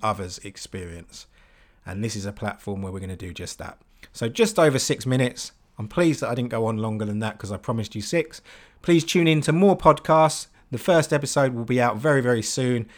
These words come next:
and they'll consistently be uploaded from then. And it's all free,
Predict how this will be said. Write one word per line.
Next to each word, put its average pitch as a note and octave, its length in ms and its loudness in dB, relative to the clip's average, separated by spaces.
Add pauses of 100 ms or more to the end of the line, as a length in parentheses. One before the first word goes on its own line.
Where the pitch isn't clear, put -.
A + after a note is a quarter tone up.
(200)
and A2+ 100 -4
they'll A2+ 100 0
consistently A#2 640 -6
be A2 260 -4
uploaded G#2+ 580 -4
from G#2 260 -6
then. F#2 340 -8 (120)
And G2+ 120 -8
it's G#2 160 -10 (100)
all F#3+ 220 6
free, B2 500 0